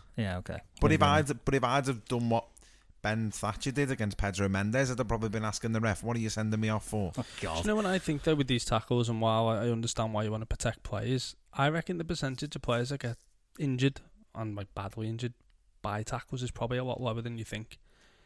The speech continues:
Speaker 3: Like, if you look at Spinazzola the other day, it often actually happens when you're running at full
Speaker 2: Yeah,
Speaker 3: pelt,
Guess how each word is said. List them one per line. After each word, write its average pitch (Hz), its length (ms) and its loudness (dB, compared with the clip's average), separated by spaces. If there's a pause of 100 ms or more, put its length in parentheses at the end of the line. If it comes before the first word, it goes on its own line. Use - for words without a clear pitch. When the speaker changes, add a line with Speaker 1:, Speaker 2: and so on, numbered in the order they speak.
(200)
Speaker 3:
Like, 139 120 0
if 143 80 2
you 156 80 4
look 147 120 2
at 156 100 -4
Spinazzola 117 540 2
the 127 100 0
other 120 120 -2
day, 113 260 -2
it 117 160 -4
often - 400 -6
actually 127 280 -6
happens 113 440 -6
when 113 160 -6
you're 104 100 -4
running 104 240 -4
at 107 140 -8
full 110 120 2
Speaker 2:
Yeah, 95 180 6
Speaker 3:
pelt, 92 80 4